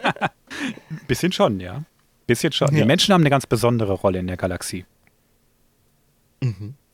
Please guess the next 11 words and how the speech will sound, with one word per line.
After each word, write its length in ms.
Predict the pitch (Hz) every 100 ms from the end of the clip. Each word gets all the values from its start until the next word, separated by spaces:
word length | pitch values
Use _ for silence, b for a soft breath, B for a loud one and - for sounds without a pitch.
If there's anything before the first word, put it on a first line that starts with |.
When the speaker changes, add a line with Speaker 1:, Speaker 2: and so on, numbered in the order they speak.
| _
Speaker 1:
Die 460 | 131 127 123 123 143
Zähne 300 | - 170 214
hast 160 | 135 -
du 80 | 175
ja 100 | 131
vorhin 260 | - 104
schon 140 | 92 113
angesprochen, 600 | 101 95 - 101 - 90
ne? 180 | 143 226 _ _ _ _ _ - - -
Speaker 2:
Richtig. 320 | 123 - 127 -
Speaker 1:
Spitz. 420 | - 147 -